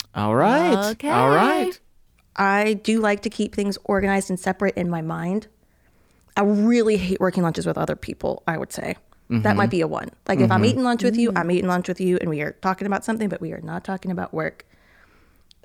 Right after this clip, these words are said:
Speaker 3: But I
Speaker 2: I
Speaker 3: would
Speaker 2: like
Speaker 3: say
Speaker 2: that.
Speaker 3: I like to compartmentalize my life a bit more than letting them overlap. I'm not great at that, but I like to compartmentalize a bit more.
Speaker 1: Mm-hmm. Mm-hmm. All right. So,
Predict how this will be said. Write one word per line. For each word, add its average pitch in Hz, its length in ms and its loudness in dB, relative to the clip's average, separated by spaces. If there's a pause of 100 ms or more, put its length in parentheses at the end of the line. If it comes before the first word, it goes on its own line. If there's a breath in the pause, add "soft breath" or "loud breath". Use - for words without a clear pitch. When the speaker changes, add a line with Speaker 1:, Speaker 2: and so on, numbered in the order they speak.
(300)
Speaker 3:
But 185 400 0 (180)
I 196 60 4
Speaker 2:
I 196 40 4
Speaker 3:
would 202 140 2
Speaker 2:
like 214 100 -2
Speaker 3:
say 190 80 0
Speaker 2:
that. 185 80 0
Speaker 3:
I 185 80 2
like 180 180 0
to 180 80 -6
compartmentalize 175 880 -2
my 170 120 -2
life 170 400 -6
a 180 40 -2
bit - 260 -2
more 170 220 -4
than 165 160 -6
letting 165 220 -4
them 160 280 -8
overlap. 160 480 -6
I'm - 140 -8
not - 200 -10
great 185 260 -2
at 233 140 -2
that, 240 300 -6 (640 soft breath)
but - 360 -2 (600)
I 196 80 2
like 175 200 0
to - 60 -12
compartmentalize 165 720 -8
a 170 40 -10
bit - 160 -12
more. - 180 -12 (460)
Speaker 1:
Mm-hmm. 113 420 2 (200)
Mm-hmm. 120 380 2 (540)
All 123 180 4
right. 165 460 2 (220)
So, 117 800 4